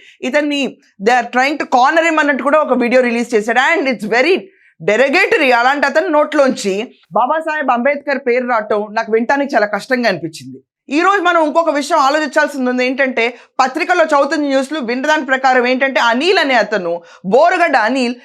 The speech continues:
ఎక్కడా కూడా చెన్నై హాస్పిటల్లో when his mother was admitted అక్కడ లేడు. రెండోది, అతని ఫోన్ సిగ్నల్స్ అన్నీ హైదరాబాద్ నుంచి వస్తున్నాయి. And ఇతను రాసిన మాటలు, అన్న మాటలు, పలికిన ప్రతి ఒక్క చీత్కారమైన మాటలు, ఇవన్నీ స్క్రిప్ట్ ఇచ్చింది ఎవరు? సజ్జల.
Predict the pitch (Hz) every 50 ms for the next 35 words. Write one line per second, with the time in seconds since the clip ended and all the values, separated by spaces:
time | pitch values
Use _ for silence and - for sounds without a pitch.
0 | - _ _ 180 226 240 240 - 311 320 349 339 294 294 277 285 269 277 262 240
1 | 247 269 285 277 262 262 254 254 262 254 254 262 262 247 240 226 220 214 196 202
2 | 214 220 233 302 311 302 262 262 247 226 220 240 247 277 262 240 - 220 190 156
3 | 151 196 220 226 190 - - - - _ _ _ _ _ 160 180 240 285 320 349
4 | 359 330 285 247 233 226 - - - - _ - 233 233 277 277 269 - 262 285
5 | 330 359 330 330 311 254 285 294 302 - 339 269 269 330 381 269 214 226 262 254
6 | 302 285 294 277 240 262 262 254 240 214 196 - 202 190 180 160 - - _ _
7 | _ _ - - 277 285 285 269 285 277 247 214 220 226 254 320 311 339 349 330
8 | 269 233 226 233 262 254 285 277 269 262 247 226 240 294 330 349 302 254 247 262
9 | 285 - 285 262 247 247 254 247 254 247 262 - 339 320 302 - - 262 269 269
10 | 294 320 294 285 285 285 294 277 285 - - - - - _ _ _ _ - -
11 | - 349 - - - - 359 370 392 392 370 359 320 302 277 240 233 240 247 240
12 | 254 233 214 208 214 214 - - - 233 240 240 247 262 285 320 - - 285 269
13 | 269 - 302 285 285 269 269 269 262 247 247 285 339 - - - 226 190 226 190
14 | 247 226 214 214 403